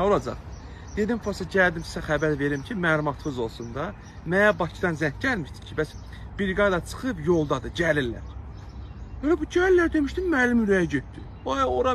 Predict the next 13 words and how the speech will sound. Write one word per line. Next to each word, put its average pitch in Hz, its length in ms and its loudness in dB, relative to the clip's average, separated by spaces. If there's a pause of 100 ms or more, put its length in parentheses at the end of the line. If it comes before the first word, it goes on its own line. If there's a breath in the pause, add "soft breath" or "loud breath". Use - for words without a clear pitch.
müəllim, 233 360 2
ay, 262 200 6 (300 loud breath)
kömək 247 320 0
eləyin." 226 200 -8
Hə, 185 240 0
indi 214 200 -2
getmişik 226 420 0
xəstəxanaya, 196 560 -4 (320 loud breath)
deyirlər, 220 320 4
"Vəziyyəti 190 400 0
yaxşıdır, 151 320 -4
narahat 160 420 2
olmayın." 139 400 -2